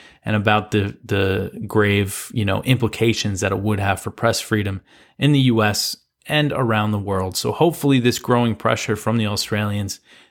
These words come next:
does something. There, on Thursday, they were due to meet with some members of Congress. You know, hopefully this is gonna have an effect. Um, all right, so the last one here, U S to finance Kenyan soldiers for mission to Haiti. So this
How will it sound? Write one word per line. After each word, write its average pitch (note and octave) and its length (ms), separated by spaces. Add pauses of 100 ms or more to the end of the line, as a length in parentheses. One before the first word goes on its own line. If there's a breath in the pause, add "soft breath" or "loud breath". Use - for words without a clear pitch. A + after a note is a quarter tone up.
(120)
does B2+ 240
something. G2+ 400
There, G#2+ 260
on A2 160
Thursday, C3+ 440
they A#2 120
were G#2+ 140
due A2+ 280
to A2 120
meet G#2+ 180
with G2+ 140
some G#2 180
members G2+ 320
of - 140
Congress. C3+ 540 (640 soft breath)
You G#2+ 60
know, G#2 140
hopefully A#2+ 340
this A2 220
is F#2+ 320 (640)
gonna G2+ 480 (720)
have C3 240
an C3+ 80
effect. - 500 (1300 soft breath)
Um, A#2 380
all C3+ 160
right, D3 260
so C#3 140
the B2 100
last C3+ 460
one E3 140
here, D3 360
U C3+ 380
S D3+ 200
to - 100
finance C3+ 640
Kenyan C3 560
soldiers C#3+ 640
for A#2 380
mission A#2+ 500
to A2 120
Haiti. A2+ 560
So - 140
this B2 280